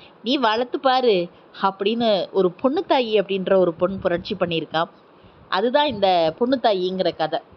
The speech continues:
அவளுக்கு வயசு ஒரு முப்பது, முப்பத்திரெண்டு வயசு இருக்கும். நல்லா கட்டுருட்டான பொம்பளை. கல்யாணம் முடிஞ்சு ஏழு, எட்டு வருஷமாச்சு. ஏழு, எட்டு வருஷத்துல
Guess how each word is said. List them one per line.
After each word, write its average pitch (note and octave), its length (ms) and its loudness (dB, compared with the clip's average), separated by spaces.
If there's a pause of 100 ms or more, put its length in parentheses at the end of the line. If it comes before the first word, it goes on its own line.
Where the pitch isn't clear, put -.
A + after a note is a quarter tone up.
(460)
அவளுக்கு E4 380 0
வயசு G#4+ 340 2
ஒரு E4 120 4
முப்பது, C#4+ 580 0
முப்பத்திரெண்டு C#4 500 0
வயசு A#3+ 280 0
இருக்கும். A#3+ 380 -2
நல்லா F4+ 280 -4 (120)
கட்டுருட்டான C4 840 0
பொம்பளை. F#3+ 320 0 (440)
கல்யாணம் B3 440 0
முடிஞ்சு A#3 600 0
ஏழு, G#3 180 4
எட்டு B3 220 -2
வருஷமாச்சு. G3 720 -2 (280)
ஏழு, G3 280 2
எட்டு G#3 280 -4
வருஷத்துல C4 480 0